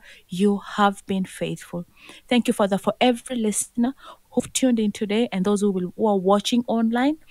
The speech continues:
Lord, I want to speak life over them. I want to speak favor. I want to speak divine protection, promotion, and preservation.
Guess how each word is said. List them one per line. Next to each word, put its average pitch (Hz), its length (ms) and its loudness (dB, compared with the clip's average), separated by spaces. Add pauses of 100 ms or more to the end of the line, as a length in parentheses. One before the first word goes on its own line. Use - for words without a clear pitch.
(340)
Lord, 285 140 4
I 320 80 4
want 339 220 0
to 240 100 -2
speak - 440 -4
life 220 400 2
over 190 240 -2
them. 190 300 -2
I 185 60 -2
want 190 200 -2
to 196 80 -8
speak - 360 -6
favor. 247 580 2 (340)
I 226 100 4
want 226 180 4
to 202 80 -4
speak - 360 -2
divine 202 460 2
protection, 247 600 -4
promotion, 220 500 -2
and 202 180 -2
preservation. 180 760 -2